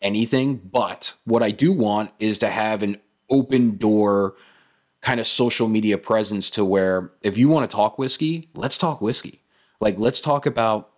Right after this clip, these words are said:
all the great things about it. I'm gonna share with you my opinion on something.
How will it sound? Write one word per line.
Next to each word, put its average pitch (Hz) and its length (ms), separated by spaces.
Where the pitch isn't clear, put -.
all 120 180
the 113 60
great 107 260
things 98 200
about 104 340
it. 73 140
I'm 127 200
gonna 151 160
share 123 240
with 113 140
you 117 80
my 95 240
opinion 147 400
on 151 140
something. 185 480